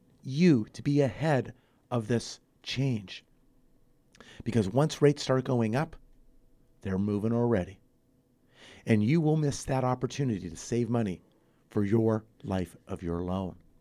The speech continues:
We have many individuals who have home equity lines of credit. They're seeing these changes. They're getting their notices on their annual adjustable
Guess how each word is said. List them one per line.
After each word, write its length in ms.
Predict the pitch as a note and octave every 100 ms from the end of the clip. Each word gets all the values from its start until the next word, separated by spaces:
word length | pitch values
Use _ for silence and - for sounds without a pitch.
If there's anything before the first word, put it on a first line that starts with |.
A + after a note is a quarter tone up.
| _ - _ - -
We 120 | G2
have 140 | F#2 E2+
many 220 | F#2 F#2
individuals 500 | F#2+ F#2+ G2 - -
who 80 | G2
have 140 | F2+
home 220 | - G#2+ -
equity 280 | - A2
lines 280 | G#2 G#2 G#2
of 80 | A#2
credit. 360 | - A2+ D3 - _ _ -
They're 140 | A2+ G2+
seeing 340 | - C3 A#2
these 180 | A2 -
changes. 500 | - A#2+ B2+ - - _ - -
They're 140 | A#2+
getting 260 | A#2+ A#2 A#2
their 100 | A2
notices 480 | G#2+ A2+ A#2 - A#2 -
on 160 | A#2+
their 200 | A#2 A#2 - -
annual 500 | A2+ B2 A#2+ B2 -
adjustable 760 | A2+ G2 A#2+ G#2 - A#2 A#2